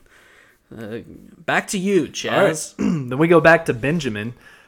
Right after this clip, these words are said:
Speaker 2: Uh, he's eating this food, and
Speaker 1: Oh, it's Falco.
Speaker 2: he's acting like Sasha in this moment. He's proclaiming this is the best food that he's ever had. Uh,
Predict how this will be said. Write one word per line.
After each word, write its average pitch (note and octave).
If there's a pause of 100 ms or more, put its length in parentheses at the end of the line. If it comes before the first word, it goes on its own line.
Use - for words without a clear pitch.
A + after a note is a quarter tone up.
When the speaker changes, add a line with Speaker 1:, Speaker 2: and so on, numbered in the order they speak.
Speaker 2:
Uh, G2+
he's C#3+
eating D#3+
this C#3
food, C3
and F3
Speaker 1:
Oh, D#3+
it's -
Falco. C#3+
Speaker 2:
he's C#3+
acting C#3+
like A2+ (100)
Sasha A2+
in G2
this G2
moment. G2
He's C#3
proclaiming C3
this C#3
is B2
the A#2
best B2
food B2+
that G#2+
he's G#2
ever A#2
had. G2+ (300)
Uh, F#2